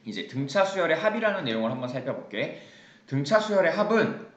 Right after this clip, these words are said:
정말 간단해. 사람, 이제 학생들 여기서 많이 어려워하는데 너무 간단해.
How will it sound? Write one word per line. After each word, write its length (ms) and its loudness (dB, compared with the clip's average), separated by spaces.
정말 400 0
간단해. 480 -4
사람, 400 0
이제 280 0
학생들 340 -4
여기서 280 2
많이 200 0
어려워하는데 960 2
너무 220 0
간단해. 600 -6